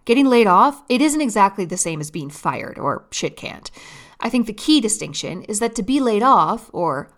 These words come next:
let go without a real good reason, that means you are qualified for unemployment,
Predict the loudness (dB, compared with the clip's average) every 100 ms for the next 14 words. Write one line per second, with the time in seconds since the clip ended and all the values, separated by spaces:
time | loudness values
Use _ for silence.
0 | _ -6 -4 -4 -4 -4 -4 -4 -4 -4
1 | -6 -4 -6 -8 -6 -2 -2 -4 -8 -12
2 | -14 -20 -20 -20 -4 -2 0 0 -2 -4
3 | -4 0 2 0 0 0 0 -2 -6 -6
4 | -8 -8 -8 -10 -10 -18